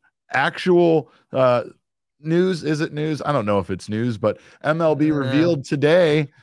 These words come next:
Speaker 1: their top one hundred prospects on a, uh, special that they had on the M L B Network. First thing I thought was interesting in watching it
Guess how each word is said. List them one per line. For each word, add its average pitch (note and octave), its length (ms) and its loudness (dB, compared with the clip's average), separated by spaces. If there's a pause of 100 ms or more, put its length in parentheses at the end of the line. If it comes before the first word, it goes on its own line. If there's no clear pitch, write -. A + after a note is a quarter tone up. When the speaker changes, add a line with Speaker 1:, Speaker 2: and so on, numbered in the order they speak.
(160)
Speaker 1:
their C3 380 0 (240)
top C#3+ 340 -2
one B2+ 320 0
hundred C3 600 0 (100)
prospects B2+ 800 -2
on A2+ 280 -4
a, A2 200 0
uh, G2+ 260 -2 (200)
special G#3 400 -2
that G#2 160 -6
they G#2+ 80 -6
had G2+ 100 -4
on G#2 140 -4
the F#2+ 80 -10
M A2 160 -6
L G2+ 100 -4
B G2 140 -8
Network. G#2+ 480 -6 (300)
First B3+ 300 0
thing D#3 220 -2
I A#2+ 180 -2
thought B2 240 0
was A2 160 -8
interesting A#2+ 560 -8
in G#2 100 -6
watching G#2 440 -4
it G2 180 -8